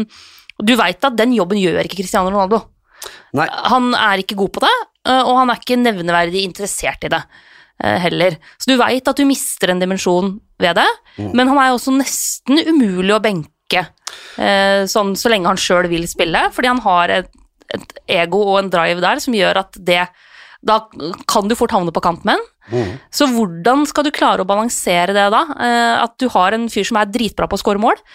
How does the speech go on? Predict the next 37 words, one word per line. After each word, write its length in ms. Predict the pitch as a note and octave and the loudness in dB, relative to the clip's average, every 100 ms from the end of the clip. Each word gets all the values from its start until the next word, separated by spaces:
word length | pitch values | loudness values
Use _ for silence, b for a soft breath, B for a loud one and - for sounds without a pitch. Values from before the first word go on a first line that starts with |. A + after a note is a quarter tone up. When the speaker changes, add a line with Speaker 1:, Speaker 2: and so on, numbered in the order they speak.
| B - | B 0
Speaker 1:
men 100 | A#3+ | 2
han 60 | C#4 | 2
er 40 | - | 0
ikke 100 | D4+ | -6
så 80 | B3 | -4
god 180 | G#3 - | -2 0
på 100 | A#3 | 0
alle 160 | G#3 | 0
de 80 | - | 0
andre 240 | G#3+ D#3+ D#3+ | 0 -2 -4
tinga 280 | E3+ G3 - - - F#3+ | -2 -2 -4 -14 -12 -4
du 80 | A3 | 0
egentlig 460 | G3 F3 G3+ G3+ - | 0 -2 -2 -4 -2
trenger. 420 | G3+ F3 F#3 - - - - - - - | -2 0 0 -2 -12 -20 -18 -16 -14 -4
Speaker 2:
Ja, 140 | C#3+ - | -4 -2
nå 80 | D3+ | 0
har 140 | D3 B2+ | 2 2
jo, 120 | C#3+ D3 C#3+ C3+ C3+ C3+ C3+ | 2 2 2 2 0 -2 -4
nå 80 | B2+ | -2
har 140 | B2 | 0
jo 60 | A#2+ | 0
det, 140 | B2+ B2+ - C#3+ | -2 -6 -8 -4
Cavani 540 | D3 B2 A2 F2 A#2 C3+ | -2 0 -2 -2 -4 -4
ikke 100 | B2+ | -4
vært 140 | B2 | -4
helt 140 | B2+ - | -6 -8
klar. 380 | - A#2+ D#3 G#2+ - - | 0 2 2 -2 -10 -8
Speaker 1:
Mhm. 140 | A3+ F#3+ B | -6 -6 B
Speaker 2:
Eh, 460 | - B2 C3 C3 B2 | -4 0 2 2 0
men 160 | C3 B2+ | 0 0
jeg 80 | C#3+ | 0
mener 240 | C3 F#2+ | 0 -2
jo 80 | G2+ | -4
i 80 | G2 | -4
toppkamper 720 | - D3 - - E2+ - C#3+ | -4 -6 -6 -6 -6 -4 -6
så 160 | - | -4
må 540 | C3 A#2+ A#2 G#2 A2+ | -2 0 0 2 0